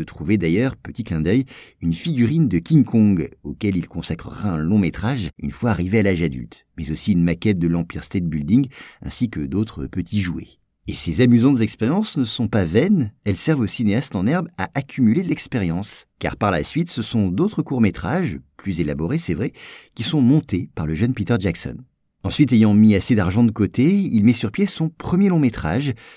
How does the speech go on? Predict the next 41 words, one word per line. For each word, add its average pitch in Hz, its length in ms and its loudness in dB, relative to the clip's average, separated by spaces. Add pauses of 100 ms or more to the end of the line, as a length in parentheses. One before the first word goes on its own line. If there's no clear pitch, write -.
(140)
Il - 80 -10
s'agit 78 300 -4
de 110 320 2
Bad 98 340 2
Taste, 85 500 -2
une 78 220 -6
comédie 82 760 -2
horrifique 147 520 2
et 82 80 2
gore, 117 420 0
plutôt 101 320 2
de 131 80 10
mauvais 101 240 6
goût. - 180 -10 (360)
Le 73 100 -10
scénario 101 380 0
est 95 100 0
assez 104 220 -2
simple, 139 400 -2 (400)
une 104 200 6
bande 107 380 4
d'extraterrestres 160 840 -4
anthropophages 131 960 -4
se - 200 -14
rend 139 140 -2
sur 170 260 -6
Terre 131 280 -2 (340)
et 82 140 -4
dévaste 110 520 2
tout 175 160 -4
sur 165 140 -6
son 135 140 0
passage. 69 500 -6 (300)
Tourné 98 320 2
sur 107 160 -2
son 135 160 0
temps 107 180 0
libre, 120 320 0
ce - 160 -8
premier 120 300 2
film 135 420 0